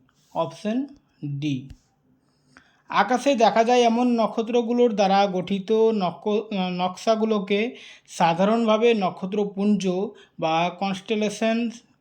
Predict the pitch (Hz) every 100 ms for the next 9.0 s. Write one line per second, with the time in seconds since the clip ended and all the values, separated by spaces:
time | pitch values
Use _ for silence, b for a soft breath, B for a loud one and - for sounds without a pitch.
0 | 277 165 175 175 156 160 208 B B B
1 | - 160 233 262 302 254 247 214 247 254
2 | 254 254 269 269 226 190 202 226 247 226
3 | 208 220 214 226 214 220 - 208 185 180
4 | 240 B B _ 165 - - 247 233 220
5 | 254 240 190 175 160 170 170 165 139 131
6 | - B B B 165 196 220 240 254 262
7 | 277 226 180 175 214 202 - 247 240 247
8 | 220 190 208 202 190 190 202 202 208 214